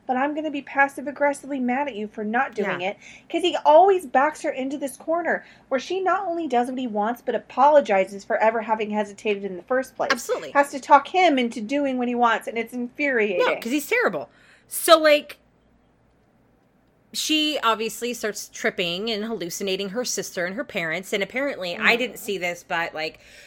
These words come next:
Speaker 2: you can, like, see her sister in the tree. I don't know. I didn't see it, and I also didn't rewind it 'cause I didn't want to. Um,
Speaker 1: Her sister's supposed to be where?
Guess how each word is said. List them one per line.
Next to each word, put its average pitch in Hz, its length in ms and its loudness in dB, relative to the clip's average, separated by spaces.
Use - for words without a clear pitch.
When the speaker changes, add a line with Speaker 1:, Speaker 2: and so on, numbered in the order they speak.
Speaker 2:
you 208 140 -6
can, 240 180 -2
like, 190 200 -4
see 233 320 -4
her 175 160 -10
sister 220 500 -6
in 190 140 -4
the 160 60 -6
tree. 214 260 -8
I 190 100 2
don't 170 140 -6
know. 147 220 -10
I 226 220 6
didn't 220 420 0
see 220 280 -2
it, 208 140 4
and 175 140 -2
I 170 140 0
also 165 240 -2
didn't 165 180 -4
rewind 156 360 -8
it 156 160 -8
'cause 147 460 -14
I 147 220 -12
didn't 151 200 -12
want 147 140 -14
to. 143 180 -12
Um, 196 440 6
Speaker 1:
Her 185 100 4
sister's 269 320 -6
supposed - 280 0
to 285 60 -4
be 254 140 -2
where? 214 420 2